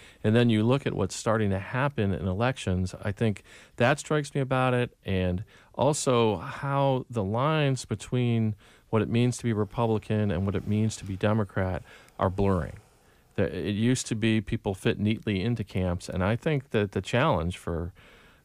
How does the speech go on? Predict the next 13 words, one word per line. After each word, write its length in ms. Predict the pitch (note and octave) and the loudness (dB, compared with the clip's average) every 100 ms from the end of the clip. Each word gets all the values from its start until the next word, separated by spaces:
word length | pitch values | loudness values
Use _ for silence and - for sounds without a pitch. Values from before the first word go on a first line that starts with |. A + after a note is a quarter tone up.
| - | -6
uh, 240 | F2 F2 | -4 -2
all 160 | G#2 B2+ | 0 0
politicians, 600 | D3 A2 - E3 A#2 G#2 | 2 2 0 -2 0 0
and 100 | A2+ | 2
in 120 | C3 | 0
part 320 | C3 F3 A3 - | 0 -2 -2 -8
for 140 | - | -6
the 100 | G2+ | -2
media 460 | G#2+ F#3 - - F#2+ - | 0 -2 -4 -8 -10 -8
as 240 | - G2 | -4 -2
we 100 | G2+ | -2
cover 360 | F2+ F3+ F3 F#2+ | -2 0 0 0
it, 120 | F2+ | -2